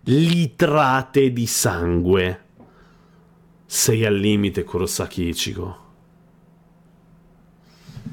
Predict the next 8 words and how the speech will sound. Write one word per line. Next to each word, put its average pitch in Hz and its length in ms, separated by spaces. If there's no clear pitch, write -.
Cosa 147 340
dici? 110 580
Il - 100
mio 135 140
corpo - 260
non 107 120
si - 180
muove. 87 500